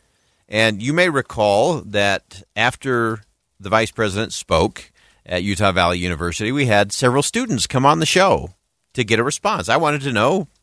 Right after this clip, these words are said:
what do the kids think? What do the students think at Utah Valley University about this speech from former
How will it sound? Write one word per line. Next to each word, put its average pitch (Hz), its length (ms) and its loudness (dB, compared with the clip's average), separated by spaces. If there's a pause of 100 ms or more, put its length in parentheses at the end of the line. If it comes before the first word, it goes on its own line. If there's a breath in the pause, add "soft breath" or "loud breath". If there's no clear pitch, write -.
(240)
what - 80 -8
do 123 60 -2
the 170 80 -2
kids 208 320 2
think? 82 440 -2
What 98 120 -4
do 139 40 0
the 190 60 -2
students 156 420 2
think 98 260 0
at 110 120 -2
Utah 113 340 -2
Valley 127 300 2
University 104 400 -2
about 101 220 2
this 110 120 -2
speech - 380 -4
from 104 260 0
former 110 480 0